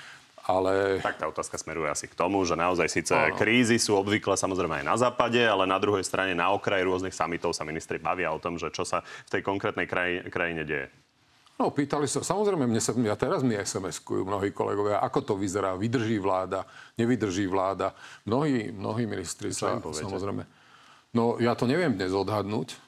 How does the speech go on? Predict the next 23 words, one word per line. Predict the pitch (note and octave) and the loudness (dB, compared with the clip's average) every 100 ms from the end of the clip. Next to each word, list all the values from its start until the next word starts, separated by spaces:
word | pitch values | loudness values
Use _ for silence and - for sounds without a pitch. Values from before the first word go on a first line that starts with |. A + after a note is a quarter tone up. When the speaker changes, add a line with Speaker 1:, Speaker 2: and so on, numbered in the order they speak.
| _ - | _ -2
Speaker 1:
Naozaj, | B2 G2+ G2 | 0 2 0
lebo | G2+ G#2 | 0 -2
to | G2+ | -2
si | - G#2 | -4 -4
myslím, | F#2 A2+ | -4 -4
že | G#2 | -2
nevie | G#2 G#2 G#2 | -2 -2 -2
odhadnúť | G2+ A2 G#2 G2+ | -2 -4 -4 -2
nikto. | D3+ B2+ F#2+ | -2 0 0
Vôľa | F2 A#2 F3+ C#3 F2 | 4 4 6 4 4
je | F#2+ D3+ | 2 2
pokračovať | - A#2 A2 - A2 F#2+ | 0 -2 -2 -2 -2 -2
ďalej | F2+ A2 G#2+ | 0 0 0
v | G2+ | -4
menšinovej | G2 - G#2+ G#2+ F#2+ | -6 -6 -4 -4 0
vláde, | F#2 F#2 G#2+ A#2+ A2+ - | 0 0 2 2 2 0
ale | F#2 G2 G2+ | 0 2 2
je | G2 F#2 G#2 | 0 0 0
tam | E3+ B2 | 0 0
zarobené, | G2 G2 F#2 G2+ G2 | 0 0 -2 -4 -6
samozrejme, | - G2 G2+ G#2 G#2 F#2+ | -8 -10 -8 -6 -6 -6
na | E2+ | -6
nestabilitu, | G2+ - E3+ D#3 D3+ C#3+ C#3+ C#3 | -4 -2 -2 0 0 2 2 0